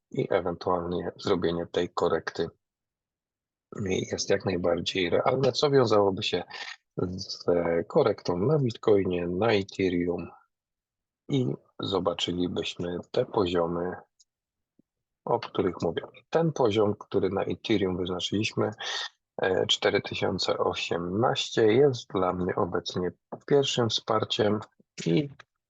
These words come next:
teraz jest to takie miejsce, w którym warto otworzyć sobie, e, longa, ponieważ jesteśmy blisko, nie,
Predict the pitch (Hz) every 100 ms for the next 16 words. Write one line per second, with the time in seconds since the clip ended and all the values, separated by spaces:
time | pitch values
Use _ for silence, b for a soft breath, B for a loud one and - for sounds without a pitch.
0 | _ _ 131 113 - - 113 107 95 101
1 | - - 95 110 - 110 110 - 98 -
2 | 95 87 92 95 - 90 - 143 - 95
3 | 87 92 - - 87 90 90 B B B
4 | _ _ _ _ 98 92 95 107 113 -
5 | 87 90 85 - - 92 92 104 113 -
6 | 104 92